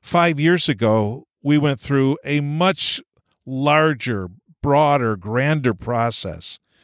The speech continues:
to determine a mission and vision in my next ministry. And in the middle of it, there was a huge leadership explosion. But I didn't let it deter us. Was it hard? Yes.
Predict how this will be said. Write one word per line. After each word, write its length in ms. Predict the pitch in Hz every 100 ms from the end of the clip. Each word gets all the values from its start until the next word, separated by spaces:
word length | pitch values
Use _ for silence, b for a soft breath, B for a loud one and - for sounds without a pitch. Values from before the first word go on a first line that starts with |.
| b b b -
to 120 | 151
determine 540 | 131 - 156 151 147
a 160 | 127 113
mission 500 | 123 143 - 151 135
and 180 | 110 101
vision 680 | 127 139 120 98 98 98 - _ _ _ _
in 360 | 135 131 123 120
my 180 | 127
next 340 | 117 135 - 120
ministry. 680 | 110 95 - 95 85 80 _ _ b b b b -
And 120 | 143
in 120 | 151
the 80 | 139
middle 420 | 135 151 175 202
of 100 | 202
it, 140 | 190 -
there 120 | 156
was 160 | 139 113
a 60 |
huge 680 | - - - 190 147 101 -
leadership 960 | - 131 117 123 135 127 113 - 107 87 _ - -
explosion. 920 | 107 - - 101 101 98 87 76 80 _ _ _ _ _ _ _ _ _ _
But 120 | 127
I 100 | 117
didn't 520 | 101 - 139 147 175 -
let 360 | 120 113 120 113
it 300 | 127 - 107
deter 480 | 107 - 117 107
us. 360 | 85 80 - -
Was 200 | 143 120
it 100 | 127
hard? 300 | 123 151 175
Yes. 680 | 123 127 117 76 - -